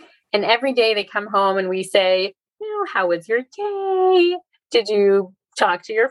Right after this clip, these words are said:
friends? What did you have for lunch?" And all they wanna tell us is, "I won this game and I didn't win this game. And it's because that one cheated. And this is how it didn't." <laughs> We're like, "Okay, fine." They're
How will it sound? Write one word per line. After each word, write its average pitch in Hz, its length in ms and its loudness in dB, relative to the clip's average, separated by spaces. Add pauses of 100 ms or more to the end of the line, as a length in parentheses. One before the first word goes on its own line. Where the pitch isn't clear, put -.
(100)
friends? 339 600 -2
What 208 180 2
did 190 120 -20
you 208 160 -6
have 208 220 -2
for 220 120 0
lunch?" 302 320 -4 (320)
And 208 200 -6
all 233 200 4
they 240 120 4
wanna 214 280 -2
tell 202 220 -2
us 196 180 -6
is, 180 220 0 (280)
"I 208 140 0
won 294 320 2
this 320 240 0
game 302 340 -4 (200)
and 196 100 2
I 185 80 2
didn't 359 340 -2
win 330 200 -2
this 302 240 0
game. 294 300 2
And 220 160 -8
it's 208 160 -6
because 214 420 -2
that 339 200 2
one 349 180 0
cheated. 311 600 -2 (260)
And 214 460 2
this 381 180 -2
is 349 200 -4
how 302 200 0
it 320 120 -4
didn't." 330 280 -2 (540)
<laughs> - 480 -20
We're 349 200 -4
like, 294 300 0 (240)
"Okay, 359 440 2 (100)
fine." 226 400 0 (120)
They're 214 320 0